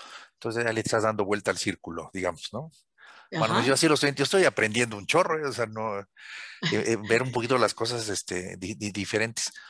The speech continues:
Speaker 1: Ahora, nos están escuchando desde diferentes partes de Centro, Sudamérica, México y de Estados Unidos,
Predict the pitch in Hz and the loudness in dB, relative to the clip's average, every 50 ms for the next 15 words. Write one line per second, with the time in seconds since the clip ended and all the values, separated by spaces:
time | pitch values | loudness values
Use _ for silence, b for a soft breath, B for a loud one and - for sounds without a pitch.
0 | B B B B B B B _ - - 143 143 135 127 123 123 127 120 127 120 | B B B B B B B _ 0 4 6 6 6 6 4 2 0 0 2 2
1 | - 175 196 - - 147 131 - 151 156 160 143 127 117 98 101 95 101 87 - | 2 2 2 0 -2 -2 -2 0 0 0 0 0 0 0 0 0 -2 -2 -2 -2
2 | 104 110 120 - 123 - - 98 92 - - 120 110 104 101 90 113 104 - 101 | -2 0 -2 -2 -4 -2 -2 -2 -2 -2 -4 -4 -6 -6 -8 -6 -4 -4 -4 -4
3 | 98 98 - 110 - - 95 92 90 95 95 104 101 - 98 98 107 107 98 - | -4 -6 -6 -6 -6 -4 -4 -4 -4 -2 -4 -4 -4 -2 -4 -2 -2 -4 -4 -4
4 | 107 101 - - 107 104 95 87 85 80 80 - - 95 92 95 - - 107 107 | -6 -8 -4 -4 -4 -4 -4 -6 -6 -6 -8 -8 -8 -8 -6 -6 -8 -8 -8 -6
5 | 104 101 98 - - - b b | -6 -4 -2 -2 -4 -4 b b